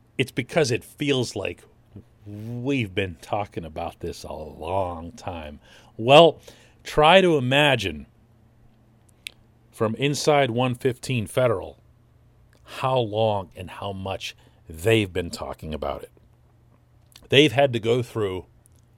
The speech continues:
a draft class that, for the most part, really didn't even play baseball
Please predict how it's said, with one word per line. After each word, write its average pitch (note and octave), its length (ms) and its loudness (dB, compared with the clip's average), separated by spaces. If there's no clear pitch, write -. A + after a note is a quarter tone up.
a G2+ 80 -10
draft A#2+ 480 2
class F2 640 -10
that, - 120 -14
for - 140 -6
the A2+ 80 -4
most C#3+ 340 0
part, D#3 360 4
really E3+ 280 -12
didn't E3+ 340 -8
even F3 300 -4
play F#3 240 0
baseball D3 720 -4